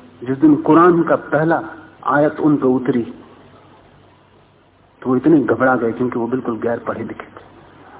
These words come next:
और बहुत सीधे साधे आदमी थे। उन्होंने कभी सोचा नहीं था कि परमात्मा की कोई शक्ति मुझे अपना वाहन चुन सकती है।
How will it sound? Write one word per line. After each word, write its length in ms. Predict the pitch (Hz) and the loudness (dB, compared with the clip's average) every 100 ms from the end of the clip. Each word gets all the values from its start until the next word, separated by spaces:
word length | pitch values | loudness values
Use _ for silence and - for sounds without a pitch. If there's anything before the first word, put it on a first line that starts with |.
| - - - - - - - - - - - - - - | -20 -20 -20 -20 -20 -20 -20 -20 -20 -20 -20 -20 -20 -2
और 120 | 180 | 0
बहुत 260 | 165 214 208 | 4 2 2
सीधे 400 | - - 175 135 | -2 -2 -2 -4
साधे 320 | - 123 113 | -4 -4 -2
आदमी 400 | 110 104 - 98 | -4 -4 -6 -10
थे। 360 | - - - - - - - - - - - - - 214 | -10 -16 -18 -20 -20 -20 -20 -20 -20 -20 -20 -14 2 6
उन्होंने 320 | 254 254 208 | 6 6 6
कभी 140 | 202 | 4
सोचा 380 | - 202 220 214 | 2 2 4 4
नहीं 160 | 202 185 | 2 2
था 140 | 180 | 2
कि 100 | 156 | 0
परमात्मा 680 | 147 151 151 180 175 170 165 | 0 0 2 4 2 2 0
की 160 | 151 | -2
कोई 200 | 139 131 | -2 -2
शक्ति 400 | 120 - - - | -2 -6 -6 0
मुझे 440 | 131 113 127 127 156 | 2 2 2 2 0
अपना 300 | - - 131 | 0 0 0
वाहन 380 | 107 123 135 139 | 0 0 2 0
चुन 220 | 123 113 | 0 -4
सकती 340 | - - | -6 -10
है। 80 | - | -10